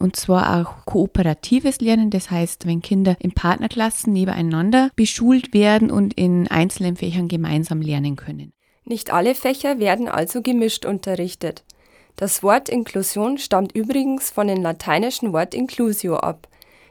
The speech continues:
Speaker 2: Das bedeutet so viel wie Einbeziehung oder Zugehörigkeit. Die individuellen Bedürfnisse jeden Kindes sollen berücksichtigt werden.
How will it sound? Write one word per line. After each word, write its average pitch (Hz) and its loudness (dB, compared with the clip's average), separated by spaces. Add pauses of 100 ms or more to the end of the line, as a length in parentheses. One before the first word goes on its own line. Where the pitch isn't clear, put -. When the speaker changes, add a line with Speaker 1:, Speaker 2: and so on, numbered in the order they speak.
Speaker 2:
Das 208 2
bedeutet 190 0
so 262 -2
viel 269 -2
wie 262 0 (320)
Einbeziehung 277 2
oder 214 -2
Zugehörigkeit. 180 -2 (600)
Die - -6
individuellen 247 2
Bedürfnisse 226 -2
jeden 208 0
Kindes 254 0
sollen 220 2
berücksichtigt - -4
werden. 170 0